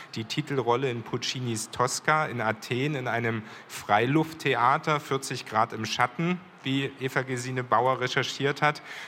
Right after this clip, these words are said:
Weitere Aufführungen folgten, darunter Tiefland von Eugen d'Albert. Historisch, weil eben mitten im Krieg ist das alles interessant und Sie schreiben, sie wurde damals zur Ikone.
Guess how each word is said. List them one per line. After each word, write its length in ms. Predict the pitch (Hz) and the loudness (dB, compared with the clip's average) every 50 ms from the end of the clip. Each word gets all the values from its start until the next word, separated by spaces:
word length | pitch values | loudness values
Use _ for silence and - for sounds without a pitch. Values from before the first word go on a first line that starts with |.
| - - - | -16 -14 2
Weitere 420 | 104 107 113 120 123 139 120 117 | 2 4 4 4 2 0 2 4
Aufführungen 720 | 113 104 107 117 120 120 - - 127 123 113 117 113 104 98 | 4 4 4 2 0 0 -4 -4 -4 0 0 0 -2 -2 -4
folgten, 600 | - - - 120 127 147 147 - - - 143 127 | -2 0 2 2 2 2 -2 -4 -8 -6 0 2
darunter 500 | 120 110 101 110 110 107 - 107 98 - | 0 2 2 0 0 0 0 -2 -2 -2
Tiefland 880 | - - - 143 147 165 160 - - 147 143 139 139 139 139 135 135 131 | -10 -8 -6 -6 -6 -6 -6 -6 0 2 4 4 4 2 -2 -4 -4 -6
von 560 | - - 117 110 110 110 110 107 107 107 110 107 | -4 -2 0 0 0 0 0 0 0 -2 -2 -2
Eugen 440 | 110 104 110 110 113 117 113 117 113 | -2 -2 0 0 0 -2 -2 0 2
d'Albert. 580 | 110 107 104 107 107 139 113 117 135 143 147 139 - - - - - - - - | 2 2 2 2 2 2 4 6 6 4 4 2 -6 -14 -16 -16 -16 -18 -20 -8
Historisch, 760 | - 127 117 - - - 135 139 151 151 156 151 147 - - | -6 -6 -6 -6 -2 0 2 2 2 2 0 -2 -2 -4 0
weil 180 | 117 117 120 127 | 2 2 2 4
eben 260 | 98 127 123 123 117 123 | 0 -2 -2 -2 -2 -2
mitten 240 | 131 123 - - | -2 -2 -2 -4
im 200 | 131 127 117 113 | -4 -4 -4 -6
Krieg 320 | - - - 139 143 143 - | -8 -6 -4 -4 -4 -4 -4
ist 200 | 113 123 - - | -8 -6 -4 -4
das 100 | 120 - | -4 -2
alles 300 | 113 117 127 135 131 - | -2 0 0 0 0 -2
interessant 640 | 131 131 123 - 135 120 - - 135 139 151 147 139 | -6 -6 -4 -4 -2 -2 0 0 0 0 0 -2 -6
und 100 | 131 120 | -6 -6
Sie 160 | 120 123 110 | -6 -6 -4
schreiben, 640 | - - - 113 113 123 139 139 143 139 135 127 | -4 -2 2 4 4 4 4 0 -2 -2 -2 -2
sie 260 | 113 - 117 107 107 | -2 -2 -4 -4 -2
wurde 300 | 110 113 127 139 147 147 | 2 2 2 2 2 0
damals 580 | 127 107 113 117 123 127 127 127 123 - - - | 2 4 4 4 4 2 0 0 0 -4 -8 -8
zur 260 | - - 127 117 - | -6 -2 -2 -2 -2
Ikone. 760 | - 120 117 - - - - 135 147 156 135 107 101 98 95 | -4 -8 -6 -6 -4 -2 0 0 0 2 2 2 0 0 -2